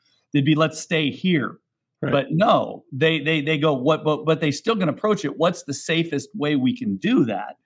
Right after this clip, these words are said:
Speaker 1: And so what I tell, the illustration he likes is I, I say,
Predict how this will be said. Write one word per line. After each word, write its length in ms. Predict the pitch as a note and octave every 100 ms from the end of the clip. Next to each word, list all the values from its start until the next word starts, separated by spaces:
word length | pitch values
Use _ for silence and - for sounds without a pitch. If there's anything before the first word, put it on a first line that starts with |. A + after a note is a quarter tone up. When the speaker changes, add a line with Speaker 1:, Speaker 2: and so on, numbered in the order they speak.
| _ _ _ _ _ _
Speaker 1:
And 420 | D3+ D3 C#3+ C#3+
so 140 | C#3 C#3+
what 100 | D3+
I 140 | A3
tell, 200 | G#3+ D3 C#3+
the 120 | C#3
illustration 580 | D#3+ E3+ - D#3+ - C3
he 120 | D3
likes 320 | A#2 A#2 -
is 140 | C3
I, 140 | B2+ A#2+
I 120 | B2+ C3
say, 380 | - C3+ B2